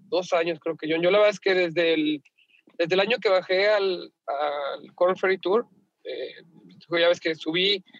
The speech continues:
al P G Tour estos dos años y el año que bajé tenía, hice un contrato ahí de, de, con equipo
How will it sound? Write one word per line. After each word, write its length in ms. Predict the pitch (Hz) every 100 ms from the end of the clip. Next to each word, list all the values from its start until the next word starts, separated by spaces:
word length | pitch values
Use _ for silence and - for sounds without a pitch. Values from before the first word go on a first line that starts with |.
| - _ _ -
al 240 | 160 160
P 80 | 180
G 140 | 185
Tour 160 | 175 196
estos 220 | 175 190
dos 40 | 190
años 160 | 190
y 40 | 175
el 120 | 165
año 220 | 170 190
que 120 | 190 170
bajé 300 | 165 180 185
tenía, 420 | 180 175 175 120
hice 220 | 147 180
un 220 | 175 165
contrato 500 | 156 156 156 165 165
ahí 200 | 165 160
de, 300 | 160 151 - -
de, 320 | 147 131 -
con 180 | - 139
equipo 480 | 127 185 170 190